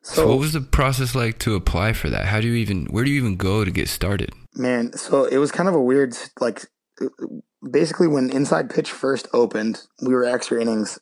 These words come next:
Speaker 2: and it was slow. Like, there was, like, no one was coming in there. So during the summer, we would just kinda hang out and, like, we'd clean the whole place and then we'd just watch
Speaker 1: Mm-hmm.
Speaker 2: T V. Basically, I hope my boss doesn't listen to this, but,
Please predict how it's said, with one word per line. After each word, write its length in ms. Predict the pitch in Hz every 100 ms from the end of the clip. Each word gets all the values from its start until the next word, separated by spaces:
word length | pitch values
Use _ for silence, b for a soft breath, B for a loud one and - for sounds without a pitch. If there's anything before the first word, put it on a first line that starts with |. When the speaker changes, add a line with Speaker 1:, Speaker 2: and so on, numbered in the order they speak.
| -
Speaker 2:
and 560 | 120 113 113 113 107 - B B B -
it 80 | 127
was 140 | 113
slow. 440 | - 120 110 95 -
Like, 160 | 104
there 100 | 131
was, 120 | 117 107
like, 300 | 120 113 107
no 260 | 113 117
one 140 | 117 110
was 120 | 104
coming 260 | 110 104
in 120 | 104 101
there. 240 | 98 101 B B B B B
So 200 | - 131
during 240 | 127 139
the 80 | 123
summer, 420 | - 139 147 127
we 140 | 117 120
would 120 | 117
just 180 | 117 -
kinda 200 | 117 104
hang 240 | 98 113
out 200 | 110 123
and, 140 | 113 107
like, 220 | 98 -
we'd 140 | 107
clean 280 | 123 120 123
the 60 | 107
whole 160 | 110
place 440 | 104 123 127 120 -
and 80 | 117
then 120 | 117
we'd 140 | 113
just 160 | 117 -
watch 180 | 113 110
Speaker 1:
Mm-hmm. 80 | 92
Speaker 2:
T 140 | 117
V. 300 | 113 127 110 _ _ _ 127 113
Basically, 480 | 123 - 131 110 107 - -
I 80 | 110
hope 100 | 127
my 120 | 113
boss 280 | 107 120 -
doesn't 180 | 117 113
listen 220 | 117 120
to 60 | 117
this, 60 |
but, 240 | - -